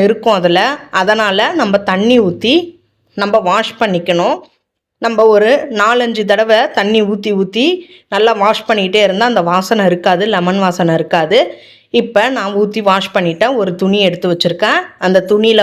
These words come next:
வந்து நம்ம இப்ப கொட்டிக்கலாம். நான் எல்லாத்தையும் கொட்டிட்டேன். இப்ப வந்து நம்ம துணியிலேருந்து எல்லாத்தையுமே அப்படியே மூட்டை கட்டி நல்லா இருக்கிற தண்ணியை வந்து நம்ம எல்லாத்தையுமே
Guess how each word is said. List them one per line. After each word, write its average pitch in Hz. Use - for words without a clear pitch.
வந்து 202
நம்ம 208
இப்ப 175
கொட்டிக்கலாம். 180
நான் 214
எல்லாத்தையும் 254
கொட்டிட்டேன். 220
இப்ப 226
வந்து 208
நம்ம 196
துணியிலேருந்து 254
எல்லாத்தையுமே 220
அப்படியே 214
மூட்டை 226
கட்டி 196
நல்லா 190
இருக்கிற 240
தண்ணியை 190
வந்து 170
நம்ம 208
எல்லாத்தையுமே 226